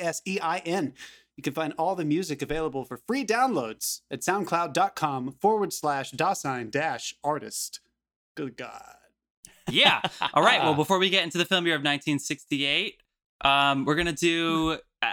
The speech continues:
Speaker 2: we can add news to this segment. If anybody has a news segment you wanna, you wanna add to our weekly What Have You Been Watching segment. So why don't we go ahead and start, as usual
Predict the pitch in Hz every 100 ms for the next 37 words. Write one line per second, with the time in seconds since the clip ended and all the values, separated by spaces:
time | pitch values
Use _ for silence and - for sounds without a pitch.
0 | - 190 214 254 220 175 156 180 156 -
1 | 135 127 123 113 120 143 139 135 131 120
2 | 123 135 - 120 110 113 110 107 107 107
3 | 117 113 110 110 107 107 - 117 113 -
4 | 110 107 104 107 110 _ _ _ _ _
5 | _ _ _ _ 135 151 262 - 135 117
6 | 110 127 - _ - 120 139 185 - 147
7 | 147 120 165 151 143 135 107 120 135 -
8 | 123 104 98 _ _ - - 156 139 113
9 | 98 - 135 160 180 165 165 160 131 -
10 | - 123 147 - _ _ _ _ - 202
11 | 160 151 135 123 117 110 131